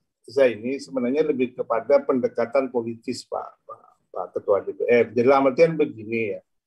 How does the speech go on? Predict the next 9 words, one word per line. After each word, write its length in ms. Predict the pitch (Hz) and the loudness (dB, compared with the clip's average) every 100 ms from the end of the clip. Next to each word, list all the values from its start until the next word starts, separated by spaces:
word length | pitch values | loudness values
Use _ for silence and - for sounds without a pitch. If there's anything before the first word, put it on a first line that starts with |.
| _ _ _ _ - | _ _ _ _ -4
Eh, 600 | 120 123 127 127 120 117 113 _ _ _ _ - | 0 4 4 2 0 -4 -10 _ _ _ _ -8
ya 80 | 156 | -4
sudah, 300 | 165 196 208 | 4 4 4
memang 240 | 180 180 220 | 2 0 -2
harus 220 | 214 214 | -2 -2
ada 180 | 196 175 | -4 -6
kebijakan 640 | 185 170 165 151 151 165 | -8 -10 -2 0 0 0
afirmasi, 580 | 170 151 139 131 - 123 | 0 0 -4 -8 -12 -16
Pak. 200 | - | -18